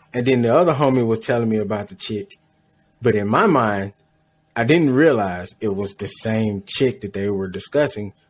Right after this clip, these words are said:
to me on different occasions. But then I'm with one homie, and then we went to go to the other homie job 'cause we was like, "Hey, you want something to eat?" The other homie worked at the restaurant we stopped at. And then, you know, they were discussing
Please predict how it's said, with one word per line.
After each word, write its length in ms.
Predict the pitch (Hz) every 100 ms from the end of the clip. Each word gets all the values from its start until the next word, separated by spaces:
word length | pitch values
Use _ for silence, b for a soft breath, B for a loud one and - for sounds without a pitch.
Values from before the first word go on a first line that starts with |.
| _
to 180 | - 143
me 220 | 131 123
on 160 | 110 113
different 320 | 113 113 101
occasions. 540 | 98 156 139 104 92 _ b b b b
But 140 | - 107
then 340 | 151 165 127 - _
I'm 180 | 123 170
with 200 | 147 -
one 300 | 120 185 202
homie, 380 | 135 120 123
and 80 | 117
then 140 | 123 127
we 60 |
went 240 | 160 151 135
to 60 |
go 340 | 131 131 123 - b
to 100 | -
the 120 | 120 -
other 220 | 165 160
homie 280 | 143 123 110
job 400 | 123 170 156 113
'cause 140 | 113
we 120 | 127 135
was 80 |
like, 180 | 107 107
"Hey, 140 | 175 156
you 140 | 180
want 120 | 180
something 200 | 185 180
to 60 | 170
eat?" 180 | 214 131
The 80 | 107
other 200 | 127 131
homie 280 | 123 123 117
worked 220 | 117 113
at 60 | 101
the 60 |
restaurant 420 | 117 135 135 120
we 60 | 110
stopped 360 | 110 107 104 -
at. 200 | 104 - _ b b b b
And 140 | 107 101
then, 380 | 113 113 110 107 _ _ _ _ _
you 100 | 127
know, 280 | 117 104 - _ _ _ _
they 200 | 127 151
were 120 | 175
discussing 760 | 131 123 - 147 - 110 101